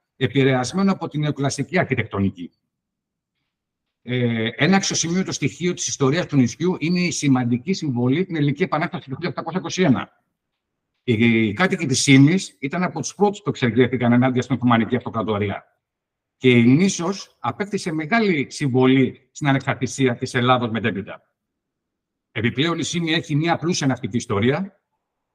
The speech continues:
Κατά τη διάρκεια του δέκατου ένατου αιώνα, η ναυτική της Σίμης είναι γνωστή για τις ναυτικές τους ικανότητες. Συμμετείχαν ενεργά στην εμπορική ναυτιλία και κατ' επέκταση και στην, ε, και στη μάχη κατά των πειρατών. Είχαν αναπτυγμένη σπογγαλία,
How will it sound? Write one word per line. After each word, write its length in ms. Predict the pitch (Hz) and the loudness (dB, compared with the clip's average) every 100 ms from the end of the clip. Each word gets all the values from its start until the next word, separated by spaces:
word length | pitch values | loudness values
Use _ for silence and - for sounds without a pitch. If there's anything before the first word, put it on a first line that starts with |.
| _ | _
Κατά 200 | - 120 | -8 -6
τη 120 | 123 123 | -2 0
διάρκεια 400 | 127 165 165 143 | 2 0 -2 -4
του 80 | |
δέκατου 320 | 127 156 147 160 | -4 -4 -6 -4
ένατου 260 | 156 143 | -4 0
αιώνα, 300 | 143 147 147 | 2 2 0
η 40 | 139 | 0
ναυτική 320 | 131 117 139 | -2 -4 -4
της 160 | 131 | -6
Σίμης 440 | - 151 143 127 - | -4 0 0 0 -4
είναι 240 | 127 139 | 0 2
γνωστή 320 | 139 127 120 - | 2 2 0 -4
για 100 | 147 | -4
τις 100 | - | -4
ναυτικές 360 | 131 110 139 | -6 -4 -6
τους 140 | 127 - | -6 -10
ικανότητες. 720 | 110 104 113 113 139 190 - _ _ _ _ _ _ | -6 -2 -2 -2 -4 -6 -10 _ _ _ _ _ _
Συμμετείχαν 640 | - 127 123 120 190 190 160 | -6 2 4 4 2 0 2
ενεργά 400 | 143 139 175 170 | 2 2 2 0
στην 160 | 139 | 2
εμπορική 400 | 127 110 107 104 | 2 2 -2 0
ναυτιλία 680 | 110 104 104 90 123 170 196 _ _ _ _ _ _ _ _ - | -2 -2 -6 -2 0 0 -4 _ _ _ _ _ _ _ _ -8
και 80 | |
κατ' 160 | 139 - | -2 0
επέκταση 440 | 135 180 170 156 | 2 0 -2 -6
και 80 | - | -6
στην, 440 | 131 139 127 123 120 | -2 2 4 4 4
ε, 340 | 120 117 117 | 2 0 -4
και 140 | 110 | -4
στη 160 | 127 135 | -2 2
μάχη 300 | 135 196 - | 4 2 0
κατά 180 | 127 139 | -4 -2
των 160 | 135 | 0
πειρατών. 580 | 120 110 98 139 170 190 _ _ _ _ _ | 0 0 -2 -2 -4 -6 _ _ _ _ _
Είχαν 300 | 156 170 175 | -6 -4 -2
αναπτυγμένη 640 | 170 160 - 127 156 180 | -2 -2 -4 -4 0 0
σπογγαλία, 1000 | - 123 113 110 98 104 113 165 - _ | -2 -4 0 0 0 -2 -2 -4 -8 _